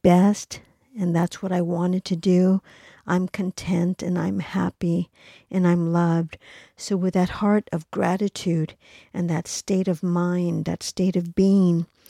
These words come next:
it really is a contribution to a more open and compassionate society and a better quality of life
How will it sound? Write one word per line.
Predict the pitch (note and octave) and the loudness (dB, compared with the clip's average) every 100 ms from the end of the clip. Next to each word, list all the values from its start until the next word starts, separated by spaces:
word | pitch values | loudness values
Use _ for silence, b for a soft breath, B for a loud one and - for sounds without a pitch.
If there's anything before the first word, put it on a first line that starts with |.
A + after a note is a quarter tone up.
| B B B B | B B B B
it | - - | -6 2
really | G3+ G3+ A3 | 6 8 8
is | - G3 G3 F3+ - - | 8 6 6 4 -2 -8
a | - | -6
contribution | F3 - G3 G3+ G3 E3+ F3+ G3 - F3 D#3+ D#3+ - _ _ b b - | -6 -2 0 0 0 0 2 2 0 -2 -2 -4 -10 _ _ b b -2
to | G3+ | 2
a | |
more | F#3 F3 F3+ - | 2 2 -2 0
open | F3+ G3 G#3+ G#3+ A3+ - _ _ _ _ _ _ | 0 2 0 2 0 -4 _ _ _ _ _ _
and | F3+ E3+ | -4 -4
compassionate | F3+ E3 E3+ E3+ - F#3+ F#3 | -4 -4 -2 -2 -2 -4 -4
society | - F#3+ - E3 F3 F3 E3+ E3 E3+ B B B B | -6 -10 -4 -2 0 0 0 -2 -4 B B B B
and | - F3 | -4 -2
a | |
better | E3 F#3+ G#3 | 0 0 0
quality | G#3 - G3+ F#3 G3 F#3+ F#3 | -2 -4 -2 0 -2 -2 -2
of | E3+ | -2
life | E3 D#3+ E3+ G#3 A3 - | -2 0 2 0 -2 -10